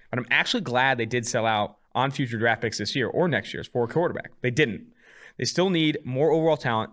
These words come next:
in my opinion, this draft. And in my opinion, this draft solidified depth at key positions, offensive line and receiver,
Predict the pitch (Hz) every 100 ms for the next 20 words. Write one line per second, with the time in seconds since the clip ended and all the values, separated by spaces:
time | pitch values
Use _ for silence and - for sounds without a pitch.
0 | - 123 123 120 107 98 95 - 123 120
1 | 123 110 110 - 156 175 156 139 151 143
2 | 139 113 107 107 131 135 120 - 120 151
3 | - 123 110 104 120 117 - - 117 107
4 | 123 - 92 82 101 107 104 98 95 98
5 | 98 90 - 170 160